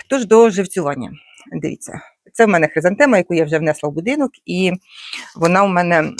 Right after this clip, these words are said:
стояла на вікні. Зараз я її, я її ж, кажу вже, що раз я її обрізала, тепер буду це робити, е, другий раз. Відбираємо такі, ось такі живці підуть.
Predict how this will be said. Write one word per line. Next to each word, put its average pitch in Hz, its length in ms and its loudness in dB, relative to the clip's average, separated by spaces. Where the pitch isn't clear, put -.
стояла 180 440 0
на 151 140 0
вікні. 131 500 -10
Зараз 190 380 0
я 165 100 2
її, 151 460 -6
я 190 200 4
її 160 260 0
ж, - 280 -12
кажу 156 240 -2
вже, 143 160 -6
що 165 200 -2
раз 143 220 2
я 147 60 0
її 151 140 0
обрізала, 285 420 0
тепер 165 340 -2
буду 147 160 -8
це 151 80 -6
робити, 156 300 -6
е, 58 300 -8
другий 311 440 2
раз. 285 340 -8
Відбираємо 180 720 2
такі, 160 460 -4
ось - 160 -4
такі 196 240 -6
живці 156 320 -6
підуть. - 420 -10